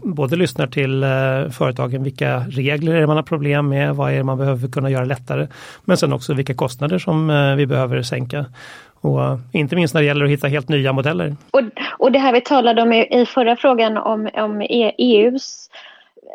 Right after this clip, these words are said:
Speaker 2: har ni, har ni bra samarbete med varandra sinsemellan i de olika länderna inom E U så man kan inspireras eller lära sig av varandra och så vidare?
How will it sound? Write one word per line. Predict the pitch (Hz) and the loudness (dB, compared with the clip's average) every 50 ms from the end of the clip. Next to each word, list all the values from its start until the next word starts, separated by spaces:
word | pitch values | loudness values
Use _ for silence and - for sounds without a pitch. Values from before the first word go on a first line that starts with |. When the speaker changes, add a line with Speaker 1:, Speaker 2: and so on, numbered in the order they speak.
| - - | -8 -4
Speaker 2:
har | - 247 262 | 0 2 4
ni, | 262 277 277 - - - - - _ - - | 4 4 4 2 -2 -6 -14 -18 _ -10 -4
har | 233 247 | 0 2
ni | 247 254 | 2 2
bra | 220 233 269 254 254 | 2 2 2 2 2
samarbete | 247 - - 294 269 247 240 240 226 226 294 349 349 _ - - 330 | 0 -2 0 0 2 2 2 2 2 2 0 0 0 _ -4 0 2
med | 311 311 294 | 2 4 4
varandra | 277 277 262 233 220 220 208 | 2 2 2 2 0 -2 -4
sinsemellan | 226 - 262 247 240 - - 233 240 254 247 233 233 240 262 269 | -4 -2 0 -2 0 0 -2 0 0 0 2 2 0 0 0 0
i | 269 | 0
de | 269 262 254 | 0 2 2
olika | 247 233 233 220 - - | 0 0 -2 -2 0 2
länderna | 247 247 269 285 311 330 330 339 359 | 2 2 2 0 -2 -2 -2 -4 -4
inom | 359 330 277 240 233 | -2 -2 -2 -2 -2
E | 233 226 - - | -4 -6 -6 -6
U | - - - | -6 -8 -8
så | - - - | -12 -10 -8
man | 214 214 | -8 -8
kan | - - 233 226 | -6 -4 -4 -4
inspireras | 226 220 _ - - 233 226 220 208 214 - - | -4 -4 _ -2 -2 0 2 2 0 -2 -2 0
eller | 214 226 | 2 2
lära | 220 226 226 220 208 214 220 | 4 4 2 2 0 0 0
sig | 214 - 214 | 0 0 0
av | 214 202 | 0 0
varandra | 214 208 196 190 196 190 185 - - - - - | -2 -4 -4 -6 -8 -8 -6 -4 -4 -4 -6 -8
och | - _ | -12 _
så | _ - 214 | _ -8 -6
vidare? | 208 202 202 202 - 208 | -4 -4 -4 -4 -4 -6